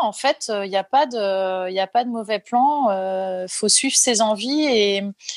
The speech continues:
et si on fait les choses bien, de manière sincère, avec le cœur, euh,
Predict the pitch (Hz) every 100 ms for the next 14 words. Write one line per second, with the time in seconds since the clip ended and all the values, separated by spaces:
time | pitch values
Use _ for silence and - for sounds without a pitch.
0 | - _ 202 208 269 262 - 240 233 220
1 | 240 214 208 254 262 240 214 208 202 -
2 | 214 - 240 233 190 190 208 196 - 247
3 | 262 220 185